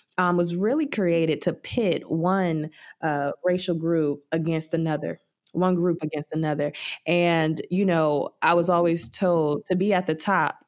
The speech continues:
of the bottom is still the bottom. So, you know, one of the things that even, even if, you know, those who are part of different minorities even believe and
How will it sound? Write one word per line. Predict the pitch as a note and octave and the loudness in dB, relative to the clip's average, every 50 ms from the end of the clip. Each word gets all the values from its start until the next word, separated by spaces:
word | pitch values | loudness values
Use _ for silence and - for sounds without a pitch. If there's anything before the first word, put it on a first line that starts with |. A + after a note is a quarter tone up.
| _ _ - | _ _ -4
of | - E3+ E3+ D#3+ | -2 -2 0 0
the | D#3+ | -2
bottom | D#3 E3+ E3+ F3 E3+ D#3+ - - - F3+ F3 - | 0 2 2 2 2 0 0 -4 -6 -8 -6 -4
is | - E3 - | -4 -4 -4
still | - - D#3 D3+ | -2 -2 -2 0
the | D3+ D3 | -2 -2
bottom. | D#3+ D#3+ D#3 - - - F3 F3+ F3 _ _ _ - - E4 - | 0 0 0 -2 -2 -6 -8 -8 -8 _ _ _ -16 -16 -14 -8
So, | - - F#3+ F3 E3 D#3+ D#3 C3+ - - | -2 0 2 2 4 2 0 0 -2 -2
you | F3+ F#3+ G3+ F#3 | -2 -2 -2 -2
know, | E3+ D#3 D3+ D3 C#3 - - | -2 -2 0 -2 -2 -4 -4
one | E3+ F3 G3 G#3+ A3 A3+ | -2 0 0 0 2 2
of | G3+ | 2
the | F#3+ F#3+ | 0 0
things | F#3+ F#3+ F#3+ F#3 F3+ F3+ F3 F#3 F#3 - | 0 0 0 2 2 2 0 -2 -2 -4
that | - E3 D#3+ D#3 D3+ D3+ C#3+ C3+ - - | -2 0 2 2 2 2 2 0 -2 -4
even, | - F3+ G#3+ A3+ F#3+ G3 F#3 F3+ E3+ F3 - - - - - - _ - | -4 -2 -2 0 2 2 2 0 0 -2 -6 -12 -16 -16 -18 -20 _ -4
even | - C4 D4 C#4 C#4+ B3+ G#3 - - | -2 0 2 2 2 0 -2 -2 -2
if, | - G#3+ A3 G3+ F#3+ F#3+ F#3 F#3 | 0 0 2 2 0 0 -2 -2
you | G3 F#3+ | 0 2
know, | F3+ F3 | 2 2
those | F3 E3+ F#3+ F#3 F#3 F#3 | 2 2 2 2 2 2
who | F#3+ F3+ | 0 0
are | E3+ | -2
part | E3+ - G3 F#3 F3+ | 0 0 -2 0 0
of | F3 E3 | 0 0
different | E3+ F3+ F3+ F#3 F3 F3 | -2 -2 -2 0 0 0
minorities | E3 E3 E3 E3+ F3+ F#3+ G3+ F#3+ F3 F3+ - F#3 F3 E3+ | 0 0 0 0 0 0 0 0 -2 -2 -4 -4 -2 0
even | F#3+ G3 F#3+ F3+ F3 | 0 0 0 0 0
believe | E3+ D#3+ D#3+ E3 F3+ A3 A#3+ A3+ F#3 | 2 2 2 2 0 0 0 0 0
and | F3 E3 E3 | 0 -2 -2